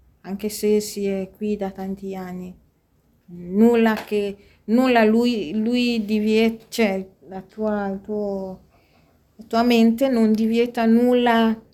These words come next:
il fatto che uno sia nato in Africa o in Italia, quello che è, mm,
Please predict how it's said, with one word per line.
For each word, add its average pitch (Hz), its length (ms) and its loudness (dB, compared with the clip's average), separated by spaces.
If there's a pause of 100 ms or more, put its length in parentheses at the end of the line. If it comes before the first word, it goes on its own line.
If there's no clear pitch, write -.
(140)
il 196 120 -8
fatto 226 440 0
che 220 540 2 (400)
uno 208 320 2
sia 214 320 -2
nato 208 360 -4
in 202 140 -2
Africa 202 880 -4 (600)
o 196 800 -2
in 196 240 -4
Italia, 196 640 -4
quello 202 300 -6
che 233 140 -4
è, 202 840 0
mm, 180 500 -12